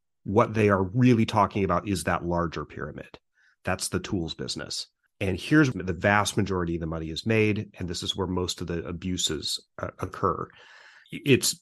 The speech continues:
best to describe the legality of this as untested. The tools business has not been declared legal by the F T C, but it has not also been declared illegal. They managed to keep it out of court most of the time.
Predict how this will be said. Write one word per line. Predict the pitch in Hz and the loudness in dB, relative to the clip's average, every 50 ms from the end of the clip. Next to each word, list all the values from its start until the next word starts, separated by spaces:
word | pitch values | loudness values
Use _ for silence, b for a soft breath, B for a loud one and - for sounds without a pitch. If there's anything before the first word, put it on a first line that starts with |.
| _ - | _ -8
best | - 113 143 139 160 147 - - | 0 4 6 6 6 6 6 4
to | 185 | 4
describe | 143 127 117 - - - 123 117 117 107 | 4 4 2 2 4 6 6 6 6 4
the | 110 | 4
legality | 98 101 101 92 85 92 95 92 95 101 107 117 123 135 131 127 | 2 2 0 0 0 0 2 4 4 4 4 2 2 0 0 0
of | 120 110 | 0 -2
this | 98 113 113 110 - | -2 -2 -2 -2 -2
as | 95 87 - - - | -4 -4 -4 -4 0
untested. | 113 107 104 104 98 101 - - 98 87 85 - - - - - - - _ _ - | 2 4 4 4 4 2 0 -2 -2 0 0 -2 -4 -4 -8 -12 -12 -14 _ _ -10
The | - 135 - - 117 110 | -10 -8 -8 -4 -6 -4
tools | 104 - - 147 143 127 113 | -2 2 4 4 4 4 6
business | 123 117 107 123 110 104 | 4 4 6 6 2 2
has | - - 104 - | 2 -4 -2 0
not | 98 98 98 101 98 104 - 107 | 2 2 4 6 4 4 2 2
been | 98 104 101 | -2 -2 -2
declared | 90 95 90 - - - 107 98 98 92 | -2 -4 -6 -6 -2 0 0 0 0 0
legal | 87 85 87 104 113 123 131 156 165 170 180 175 175 _ _ _ | -2 -4 -2 0 0 2 4 4 6 4 4 2 -2 _ _ _
by | - 110 110 | 0 2 2
the | 110 104 | 2 2
F | 117 117 - | 0 0 0
T | - 127 113 | 0 -2 -2
C, | - - 135 135 | 0 0 0 0
but | 127 117 107 104 | 2 2 2 0
it | 101 95 | 2 -2
has | 104 95 98 | -2 -2 0
not | 104 101 92 92 92 | 2 2 2 2 2
also | 87 87 85 - 98 | 0 0 0 -2 -4
been | 85 85 85 | -4 -4 -4
declared | 85 85 - - 95 90 85 - - - | -4 -6 -6 -4 -2 -2 -2 -4 -2 2
illegal. | 156 160 135 104 90 78 67 - - - - - - - _ _ _ - | 2 4 4 2 0 -2 -4 -8 -10 -12 -14 -14 -18 -20 _ _ _ -4
They | - 104 98 87 | 4 4 6 6
managed | 104 101 98 - | 6 6 4 4
to | - - | 0 -2
keep | - 123 113 | -2 2 4
it | 101 | 4
out | 95 87 | 4 2
of | 90 - | 0 -2
court | - - 139 107 90 82 - - - - - _ _ | -2 2 2 4 4 2 -2 -6 -18 -20 -20 _ _
most | - 107 95 92 85 - - | -4 -2 -2 -2 -2 -4 -6
of | 78 | -8
the | 71 | -8
time. | - - 80 71 53 | -8 -8 -6 -8 -8